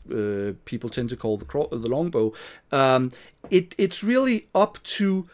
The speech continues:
the kind of wood you can find. Certainly you can have some really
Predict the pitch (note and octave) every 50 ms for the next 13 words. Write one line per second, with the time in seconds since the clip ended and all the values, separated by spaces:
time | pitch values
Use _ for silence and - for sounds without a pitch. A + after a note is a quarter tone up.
0 | _ _ _ _ - C#3 E3+ E3+ - E3+ F#3 G3 G3 D#3+ D3 F3+ G#3 - - D3
1 | G#2+ - A#2 A2 - - C3 A#2+ A#2+ B2 A#2+ A#2 - - - - - A#3+ B3+ C4
2 | A#3+ G3+ E3 D3+ D#3 D#3 - E3+ D3+ C#3+ C#3+ - - - D3 D3 D3 - - -
3 | C#3 A#2 A#2 A2+ A#2+ - _ _ - D3 C#3 E3 F3+ F#3 F#3 F#3 E3+ -